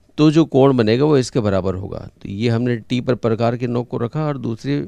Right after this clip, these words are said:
पेन की नोक को हम यू पर रखते हैं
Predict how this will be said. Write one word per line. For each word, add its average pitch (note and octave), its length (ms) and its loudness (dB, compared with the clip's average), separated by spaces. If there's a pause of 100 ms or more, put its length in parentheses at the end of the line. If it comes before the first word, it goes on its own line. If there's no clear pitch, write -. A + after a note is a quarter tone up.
(1800)
पेन A#2 240 2
की B2+ 100 -4
नोक A#2+ 220 -2
को B2 100 -4
हम C3 200 -2
यू A2+ 240 0
पर G#2 180 -2
रखते F2 320 -8
हैं C#3+ 240 -2